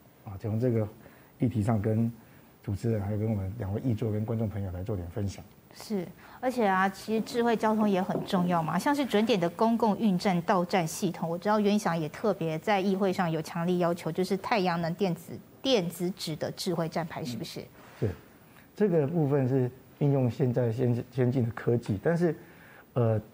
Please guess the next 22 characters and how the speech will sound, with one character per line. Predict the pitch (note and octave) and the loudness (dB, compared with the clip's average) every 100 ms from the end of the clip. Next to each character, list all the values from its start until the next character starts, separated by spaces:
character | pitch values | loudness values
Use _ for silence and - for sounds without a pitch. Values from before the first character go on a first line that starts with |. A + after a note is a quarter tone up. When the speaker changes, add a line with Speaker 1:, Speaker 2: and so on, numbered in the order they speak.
| - - | -20 -20
Speaker 1:
实 | - - | -20 -4
际 | D3+ F#3 | 0 2
上 | D#3 D#3 | 2 2
确 | B2 D3 | 2 2
实 | A2 A2 | 2 0
是 | |
还 | A#2+ A2 | 0 2
没 | A2+ | 2
到 | A#2+ D3 A#2+ | 2 2 0
这 | A2+ | 2
样 | B2+ A2+ | 2 2
的， | G#2 G2+ - | 0 -4 -6
基 | - E3 | -2 2
隆 | D#3 A2+ | 2 2
市 | G#2 B2+ | 0 0
还 | |
没 | G#2+ A2+ | 2 0
跟 | B2 A#2 | 2 2
到 | A#2 G#2 | 2 0
这 | G#2+ | -2
样 | G2+ | -2
的， | F#2 | -4